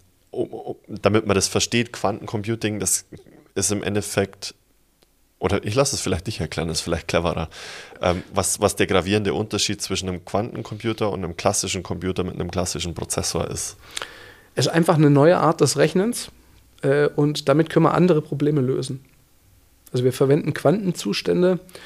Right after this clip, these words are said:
Speaker 2: das heißt, also aktuell haben wir ein Bit, das ist null oder eins, ähm, und wir können dann im Quantencomputer die null und die eins überlagert haben. Das heißt, es ist gleichzeitig null oder eins oder zu siebzig Prozent null und zu dreißig Prozent eins.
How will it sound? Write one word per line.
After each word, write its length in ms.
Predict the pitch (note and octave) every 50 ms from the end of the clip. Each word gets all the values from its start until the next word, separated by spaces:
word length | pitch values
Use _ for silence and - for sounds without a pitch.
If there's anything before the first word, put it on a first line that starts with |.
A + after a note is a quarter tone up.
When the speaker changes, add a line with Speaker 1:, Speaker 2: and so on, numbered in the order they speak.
| - - - - _ -
Speaker 2:
das 160 | - - -
heißt, 520 | C#3 D3 D#3 - - - - D#3 - -
also 380 | - - - D3 C3+ B2+ A#2+ B2 C#3 - - - - -
aktuell 560 | - E3+ - - - D#3 C#3 D3 F3 G3 F#3 C#3+
haben 200 | D#3 D#3+ D#3+ D3
wir 240 | D3 C#3+ C#3 C#3 C3+ D3+ E3+ - - -
ein 160 | C#3+ C3+ B2
Bit, 320 | - F3 - - - - - - -
das 120 | - C3+ -
ist 40 |
null 240 | C#3 C3+ D3 E3+ E3
oder 160 | D3 C3 B2+ -
eins, 500 | - B2+ C#3 F3 G3+ - - - - - - - - - - - - - _ -
ähm, 340 | - C3+ C3+ D3 C#3 C#3 - -
und 420 | - D3+ C#3 C#3+ C#3 - - - - -
wir 140 | C#3 C3 C3
können 320 | C3 - D#3 D3+ E3+ E3+
dann 140 | D3 C#3+ C#3+
im 120 | - C3 B2+
Quantencomputer 920 | - - D3 F#3 - F3+ E3 - - D3+ C#3 D3+ D3 - D3+ C#3+ C#3+ D#3 D3+ -
die 60 | C#3
null 200 | C3+ C3+ D3+ F3
und 120 | E3 C#3+ C3+
die 80 | -
eins 380 | - - C#3 C#3+ E3 D#3 - -
überlagert 580 | - F3 C3+ C3+ B2 B2+ C3+ D3+ E3 D#3+ - -
haben. 260 | - C3 C3+ C#3 C3
Das 160 | - C3 -
heißt, 120 | D3 C3+ -
es 80 | - B2
ist 40 | -
gleichzeitig 460 | D3+ D3+ C#3 - - A#2+ C3 B2 -
null 200 | C#3+ C#3 D3+ D#3
oder 200 | C3+ C3 C#3 C#3
eins 280 | - C#3+ D3+ D#3 D#3 D3
oder 160 | C3 B2+ C3 - - - - - - - -
zu 120 | - - B2
siebzig 340 | B2+ C3+ C3 - C#3 -
Prozent 360 | - C#3 C3 - B2+ B2 B2 B2+
null 200 | C3+ D3 D#3+ C#3+
und 100 | C3+ -
zu 320 | - C3+ B2+ A#2+ A#2+ C3 -
dreißig 340 | - - C3+ C3+ C#3 C#3 -
Prozent 340 | - - B2+ - - B2+ B2 -
eins. 440 | B2+ C3 C#3+ C#3 C3 C3 - -